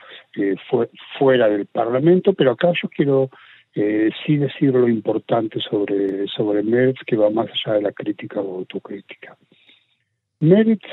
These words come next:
siempre fue considerado una fuerza moral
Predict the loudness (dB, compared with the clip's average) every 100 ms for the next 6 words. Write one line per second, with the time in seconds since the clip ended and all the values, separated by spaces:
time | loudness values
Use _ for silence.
0 | 2 4 4 0 -2 0 0 0 -2 -2
1 | -4 0 0 0 0 -2 0 -2 -2 -6
2 | -2 0 -2 -4 -4 -4 -6 _ _ _
3 | -6 -2 0 0 -2 -4